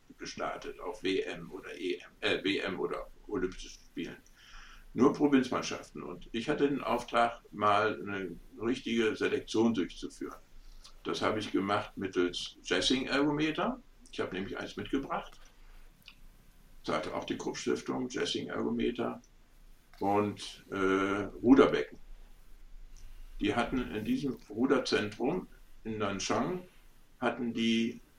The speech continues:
äh, drei, zwei oder drei Achter-Skulbecken und zwei oder drei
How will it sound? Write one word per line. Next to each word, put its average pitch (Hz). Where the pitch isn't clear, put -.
äh, 104
drei, 117
zwei 120
oder 123
drei 117
Achter-Skulbecken 156
und -
zwei 131
oder 123
drei 107